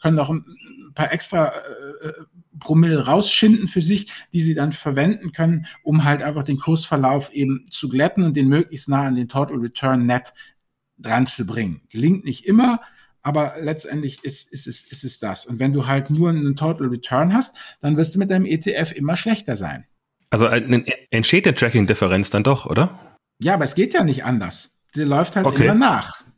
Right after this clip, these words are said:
Speaker 1: Der läuft
Speaker 2: Okay.
Speaker 1: immer nach. So ist es halt.
Speaker 2: Oder umgekehrt eben. Also ich habe jetzt einen, einen thesaurierenden E T F auf einen, auf einen Preisindex.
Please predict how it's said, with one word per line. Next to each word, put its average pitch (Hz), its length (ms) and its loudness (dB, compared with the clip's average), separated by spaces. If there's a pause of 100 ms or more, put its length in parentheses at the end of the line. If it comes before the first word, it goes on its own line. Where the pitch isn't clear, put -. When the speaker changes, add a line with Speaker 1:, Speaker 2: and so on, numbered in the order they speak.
Speaker 1:
Der 127 80 -2
läuft 127 200 2
Speaker 2:
Okay. 131 200 4
Speaker 1:
immer 175 160 2
nach. 226 460 0 (340)
So - 80 -8
ist 220 160 -6
es - 160 -6
halt. 92 300 -6 (400)
Speaker 2:
Oder 117 160 6
umgekehrt 139 400 4
eben. 107 160 4
Also 110 100 4
ich 110 100 0
habe 127 140 2
jetzt 120 100 0
einen, 117 180 2
einen 117 180 0
thesaurierenden 135 640 6
E 131 120 4
T 127 120 4
F 135 200 2
auf 120 220 0
einen, 120 240 0
auf 107 160 0
einen 117 80 0
Preisindex. 101 920 0